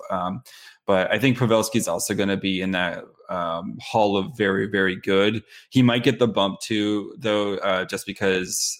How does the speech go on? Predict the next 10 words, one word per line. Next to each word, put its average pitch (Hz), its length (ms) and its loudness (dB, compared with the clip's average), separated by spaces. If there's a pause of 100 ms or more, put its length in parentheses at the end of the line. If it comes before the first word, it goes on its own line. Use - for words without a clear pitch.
um, 92 500 -6
when 104 180 -8
look-, 95 260 -8 (140)
looking 123 260 2
at 101 140 2
American-born 104 560 2
players, 104 400 2
where 98 100 0
he 101 320 -6
ranks - 460 -6